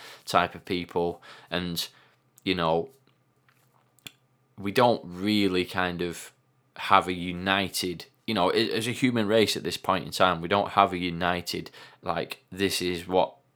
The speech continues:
you know, the, the general line of thinking is on U F Os, U A Ps. But I think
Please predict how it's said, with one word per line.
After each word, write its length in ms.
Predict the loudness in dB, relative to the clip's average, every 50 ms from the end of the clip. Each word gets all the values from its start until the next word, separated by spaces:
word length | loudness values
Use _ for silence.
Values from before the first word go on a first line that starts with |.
| _
you 120 | -6 -4 -2
know, 240 | -2 -2 -2 -4 -8 -8
the, 260 | -6 -6 -6 -6 -8 -8
the 100 | -8 -8
general 460 | -6 0 0 2 2 2 0 -2 0
line 300 | 2 2 2 2 0 -2
of 60 | -6 -8
thinking 420 | -6 -6 -6 -6 -6 -8 -8 -6
is 300 | -6 -6 -6 -6 -8 -6 -2
on 200 | -2 -2 0 0
U 160 | -2 -2 -2
F 160 | -4 -4 -2 -2
Os, 280 | -2 0 -2 -4 -4
U 100 | -4 -2
A 120 | -2 -4 -4
Ps. 460 | -4 -4 -4 -4 -4 -6 -10 -14 -14 -16 -18 -20 -20 -20 -20 -20 -20 -20 -20 -20 -20 -20 _ _ _ _ 4
But 260 | 6 8 8 6 4 -4 _ _ _ _ _ _ _ _ _ _ _ _ _ -12 -8
I 60 | -4
think 320 | -2 0 -2 -2 -2 -6